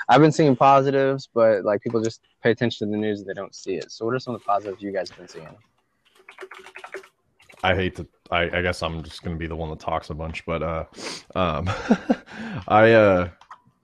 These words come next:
Speaker 2: I personally, I work in a retail field. Um, it's, it's really opened people's eyes to the way that we do business, um, and the way that, for example, curbside,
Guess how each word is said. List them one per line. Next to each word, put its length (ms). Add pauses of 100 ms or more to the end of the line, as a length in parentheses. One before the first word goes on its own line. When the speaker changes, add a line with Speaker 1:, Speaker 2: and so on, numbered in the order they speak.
(340)
Speaker 2:
I 200
personally, 500
I 140
work 180
in 80
a 40
retail 360
field. 300 (560)
Um, 760 (100)
it's, 500 (380)
it's 180
really 240
opened 420
people's 320
eyes 380
to 120
the 80
way 200
that 100
we 140
do 180
business, 640 (440)
um, 640
and 300
the 100
way 240
that, 280 (720)
for 160
example, 340
curbside, 580